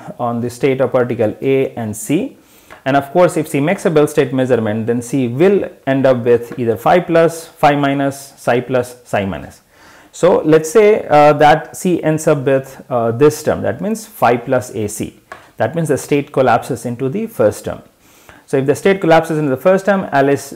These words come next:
uh, definitely gets phi plus A C, and uh, the, uh,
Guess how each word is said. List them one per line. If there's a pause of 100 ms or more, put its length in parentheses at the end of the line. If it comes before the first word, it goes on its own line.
(100)
uh,
definitely
gets
phi
plus
A
C, (260)
and (560)
uh,
the,
uh,